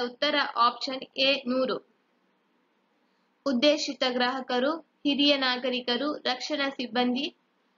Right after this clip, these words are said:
ಸಿ ಆರ್ ಪಿ ಎಫ್, ವಿಧವೆಯರು, ವಿದ್ಯಾರ್ಥಿಗಳು, ಸಂಬಳ ಪಡೆಯುವ ನೌಕರರು, ಕಾರ್ಪೊರೇಟ್ ಗ್ರಾಹಕರು,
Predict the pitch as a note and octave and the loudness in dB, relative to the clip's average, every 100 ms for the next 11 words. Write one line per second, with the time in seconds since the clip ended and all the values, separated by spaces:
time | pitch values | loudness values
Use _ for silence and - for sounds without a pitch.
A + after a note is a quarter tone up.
0 | _ - D4 D4+ D#4 D#4 C#4 C4 B3+ E4+ | _ 0 4 4 2 0 0 2 2 0
1 | - _ _ B3+ C4 C4 B3 A#3+ B3 E4 | -6 _ _ -2 0 0 2 2 0 -4
2 | F#4 _ - A#3+ G#3+ C#4+ C#4+ C4 A#3+ A#3 | -6 _ -6 -4 2 2 0 -2 0 0
3 | D4 E4+ - C#4+ D4 D4+ E4+ E4+ D4 C#4+ | 0 -4 -4 -2 0 0 0 0 0 0
4 | C#4 C4+ B3+ A#3+ B3 C4+ B3+ A#3 C#4+ - | 0 0 0 0 0 0 0 0 -2 -4
5 | _ - C#4 C#4+ D#4 C#4+ C#4 B3+ A#3+ A#3 | _ 2 2 2 0 2 0 -2 0 0
6 | B3+ A#3+ A#3 C#4 - _ | 0 -4 -4 -4 -6 _